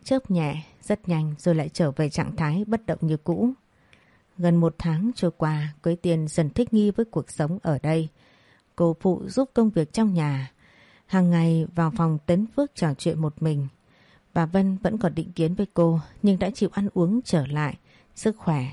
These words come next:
cũng ổn định hơn. Sáng hôm ấy, Quế Tiên cùng bé Ba đang làm cỏ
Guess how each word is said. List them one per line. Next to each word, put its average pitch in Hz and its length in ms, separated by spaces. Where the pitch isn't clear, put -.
cũng 185 300
ổn 143 280
định 170 140
hơn. 165 340
Sáng 165 240
hôm 175 200
ấy, 160 340
Quế 175 120
Tiên 160 380
cùng 139 340
bé 165 280
Ba 156 320
đang 214 120
làm 151 220
cỏ 135 220